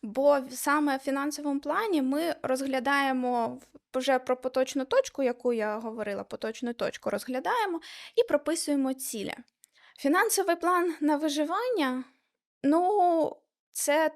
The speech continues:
тоді, коли дійсно ми живемо в якихось критичних умовах, тому що я рекомендую, е, складати реально амбіційні фінансові плани. Тому що, коли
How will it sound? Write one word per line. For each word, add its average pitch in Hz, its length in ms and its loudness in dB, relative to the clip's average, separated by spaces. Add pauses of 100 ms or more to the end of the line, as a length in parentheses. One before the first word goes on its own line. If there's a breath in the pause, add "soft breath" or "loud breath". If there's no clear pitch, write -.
(140)
тоді, 277 320 -2
коли 269 500 2
дійсно 240 680 -6
ми 240 160 -2
живемо 247 400 6
в 240 40 6
якихось 233 500 0
критичних 226 680 -6
умовах, 233 600 -4
тому 233 260 -6
що - 180 -10
я 240 220 -2
рекомендую, 240 1000 -2 (500 loud breath)
е, 233 260 -4
складати 240 920 -2
реально 247 580 0
амбіційні 220 680 -6
фінансові 202 640 -8
плани. 196 360 -8 (420 loud breath)
Тому 226 260 -4
що, 262 200 -2
коли 254 420 0